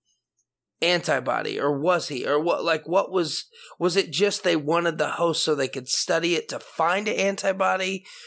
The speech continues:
Um, it seemed like from the beginning, they're like, "If we have the host, we're good." And I was confused, like, you know, is he, was he, was the host guaranteed to have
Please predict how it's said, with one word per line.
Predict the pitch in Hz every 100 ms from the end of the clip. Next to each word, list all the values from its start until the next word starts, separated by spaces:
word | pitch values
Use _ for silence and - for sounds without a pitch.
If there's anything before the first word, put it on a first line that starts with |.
| - _ _ 160
Um, | 151 135
it | 175 -
seemed | - 285 277
like | 185 175
from | 180 165
the |
beginning, | 143 131 220 170 127
they're | 131 143
like, | 139 123
"If | 113
we | 147 160
have | 175 175
the | 147
host, | 185 170 -
we're | 131 131
good." | 117 151 117 95 - _ - - _ _ _
And | 151 160
I | 180
was | 180 165
confused, | 175 147 165 180 175 165 147 -
like, | 151 135 - - _ _ _ _
you | 156
know, | 143 127
is | - 135
he, | 165 156 _
was | 147 151 127
he, | 131 139 _ _ _ -
was | 147
the | 123
host | 156 214 -
guaranteed | 135 143 156 165 147 156 170 180
to | - 147
have | 143 151 151 147